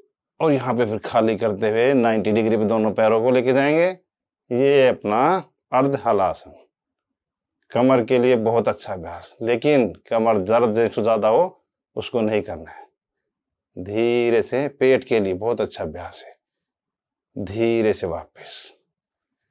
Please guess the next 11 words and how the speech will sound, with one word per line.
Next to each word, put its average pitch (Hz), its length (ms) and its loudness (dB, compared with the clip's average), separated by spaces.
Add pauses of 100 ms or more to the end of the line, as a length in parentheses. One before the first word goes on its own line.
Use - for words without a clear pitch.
(400)
अब 95 100 -8
जिनको 110 300 -2
हाई 104 260 2
बीपी 127 320 0
होता 123 300 -2
है 156 160 -4 (120)
उनको 135 320 -2
भी 135 60 2
ध्यान 113 300 0
रखना 92 240 -6
है, 78 140 -18